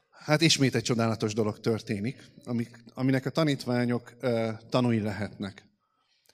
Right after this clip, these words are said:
Jézus imádkozik, és viszi magával a tanítványaikat, tanítványait is, hogy ők is imádkozzanak vele.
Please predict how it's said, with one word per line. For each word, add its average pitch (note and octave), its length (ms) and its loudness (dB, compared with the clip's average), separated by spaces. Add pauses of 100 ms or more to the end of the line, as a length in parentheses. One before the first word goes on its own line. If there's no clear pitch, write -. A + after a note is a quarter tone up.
(640)
Jézus D3+ 360 6
imádkozik, B2 800 2
és C3 160 -4
viszi D3+ 240 2
magával A#2+ 340 4
a A#2+ 60 2
tanítványaikat, G#2+ 960 0
tanítványait A2 560 -2
is, C3 120 -4
hogy C3 120 -2
ők B2+ 200 0
is - 240 -6 (460)
imádkozzanak A2 840 0
vele. G2 400 -6